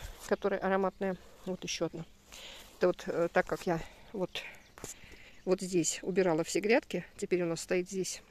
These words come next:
батут. У-, вот эти все цветы, которые оставались в земле, которые я смогла выкопать, которые я нашла в земле,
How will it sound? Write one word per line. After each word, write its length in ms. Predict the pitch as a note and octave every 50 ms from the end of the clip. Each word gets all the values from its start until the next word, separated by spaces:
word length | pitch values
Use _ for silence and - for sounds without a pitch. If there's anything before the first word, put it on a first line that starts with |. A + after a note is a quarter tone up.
| -
батут. 440 | - E3+ F3 - - F3+ - - - - - - - - - - - - -
У-, 840 | A3+ D3 E3+ F#3 F3+ F3 - - B2+ A#2 A2+ - C#3 D#3+ E3+ G3 F#3+
вот 140 | G3 F3+ -
эти 160 | G3+ F#3 -
все 260 | E3 - - - F#3 E3+
цветы, 360 | - - G3 F#3+ - B3 C#4
которые 520 | - G3 - - G3+ F#3 F3+ E3 E3 E3 - - - - - - - - -
оставались 420 | - E3 - - F#3 F3+ E3 E3 -
в 20 |
земле, 240 | - F3+ F#3+ A3+ A#3+
которые 260 | - G#3 - E3+ F3
я 20 | F3
смогла 280 | - E3+ E3+ E3+ F3
выкопать, 320 | F#3 A3+ - - A3 - -
которые 300 | - D#3 - E3 E3 F3
я 60 | E3+
нашла 380 | D#3+ D#3+ D#3 - F3 G3 G#3+
в 60 | G#3+ G3
земле, 320 | G3 F#3 F3+ F3+ F3+